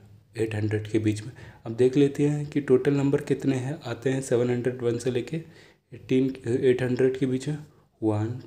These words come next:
टू, थ्री, फ़ोर, फ़ाइव, सिक्स, सेवन, एट, नाइन, टेन, इलेवन,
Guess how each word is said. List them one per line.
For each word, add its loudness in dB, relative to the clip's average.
टू, -4
थ्री, -2
फ़ोर, -4
फ़ाइव, -10
सिक्स, -6
सेवन, -4
एट, -2
नाइन, -2
टेन, -6
इलेवन, -2